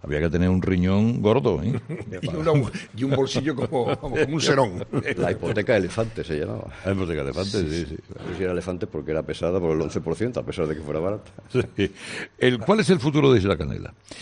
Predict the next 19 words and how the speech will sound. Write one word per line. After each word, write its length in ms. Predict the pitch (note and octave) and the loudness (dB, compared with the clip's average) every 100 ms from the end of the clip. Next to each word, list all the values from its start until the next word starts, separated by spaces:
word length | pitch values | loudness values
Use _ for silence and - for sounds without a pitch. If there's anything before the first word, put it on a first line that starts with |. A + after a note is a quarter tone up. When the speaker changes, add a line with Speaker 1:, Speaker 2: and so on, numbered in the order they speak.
| - - | -18 -4
Speaker 1:
¿Los 260 | G#2 G#2 F#2+ | 2 4 6
desarrollos 580 | A2 - A#2+ D3 E3+ C3+ | 4 4 4 4 4 4
urbanísticos, 640 | C3+ A#2 A2+ G#2+ A#2+ G#2 | 4 4 4 2 0 -2
por 160 | - F2+ | -2 -2
ejemplo, 280 | F2 F2+ E2+ | 0 0 0
finalizan 460 | F2+ E2 D#2+ E2+ | 0 -2 0 0
con 160 | D#2 E2+ | 2 2
Ocean 340 | D#2+ - D2+ - | 2 0 -2 2
Homes, 400 | F#2 F#2+ G2+ - | 4 4 2 -2
con 180 | - C2+ | -6 -6
los 120 | C2 | -6
flamencos, 580 | - D2 F#2+ F2+ G2+ - - - - - | -4 -2 0 -2 -6 -10 -20 -20 -20 -8
o 120 | F2+ | -2
todavía 340 | F2+ F2+ F#2 G2+ | 2 4 6 6
hay 60 | |
zona 300 | F#2 F#2+ F2 D#2+ | 4 2 4 4
de 80 | |
desarrollo 420 | C#2 D2 C2 C#2+ C2 | 0 -2 -4 -4 -6
urbanístico? 520 | A#1 G1+ - - | -8 -14 -14 -20